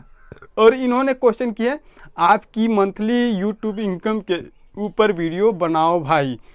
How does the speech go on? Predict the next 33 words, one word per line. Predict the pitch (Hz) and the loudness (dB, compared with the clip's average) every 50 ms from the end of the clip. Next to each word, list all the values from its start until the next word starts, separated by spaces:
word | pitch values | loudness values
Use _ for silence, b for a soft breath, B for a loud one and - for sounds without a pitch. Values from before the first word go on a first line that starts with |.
| b b b 269 | b b b -8
तो | 277 | -6
देखिए | 277 285 269 311 294 | -4 -4 -2 -4 -4
फ्रेंड्स, | - 302 294 277 - - | -2 -4 -6 -6 -4 -2
मैं | 262 262 269 269 | -2 0 0 0
इस | 262 - - | -2 -4 -2
पे | - 262 254 | -2 -4 -2
कई, | 254 - 220 226 247 254 254 262 254 _ - 170 226 226 _ _ - _ _ _ - | 0 2 4 4 4 4 0 -2 -6 _ -20 -20 -20 -20 _ _ -20 _ _ _ -10
मतलब | - 214 233 254 262 247 - | -8 -6 -2 0 -2 0 2
कई | 247 233 254 | 2 2 2
वीडियो | 247 233 202 220 220 | 2 0 0 -2 -2
बना | 214 208 196 190 | 0 0 0 0
रखे | 190 190 180 - - | 0 0 -4 -6 -6
हैं, | 196 214 | -6 -2
आप | 208 214 208 - - | -2 -2 -2 0 0
कह | 208 214 | 0 0
रहे | 233 233 233 | 2 0 -2
हैं | 233 247 | -4 -4
तो | 240 254 240 | -4 -6 -6
मैं | 233 233 233 | -4 -4 -6
कोशिश | 226 - 196 185 - 240 220 | -4 -4 -4 -4 -4 -10 -6
करूंगा | - 226 214 220 220 233 254 262 b b b b b - | -4 -4 -4 -2 -2 -2 -2 -2 b b b b b -8
कि | 240 | -4
मंथली | 226 214 208 208 196 214 226 233 | -2 -2 -2 -2 -2 -4 -4 -2
इनकम | 226 220 214 226 226 | -4 -2 -2 -4 -4
पे | 220 240 233 | -2 -2 -2
हम | 226 226 220 | 0 0 -2
अपनी | 208 214 214 220 | -4 -4 -4 -6
वीडियो | 185 185 175 160 190 202 | -4 -4 -4 -2 0 0
एक | 202 202 202 175 160 | 0 0 -2 -2 -2
बना | 175 170 185 185 196 | -2 0 0 0 0
के | - 208 | 0 -2
आप | 202 196 202 | -2 -2 -2
लोगों | 190 175 | -8 -8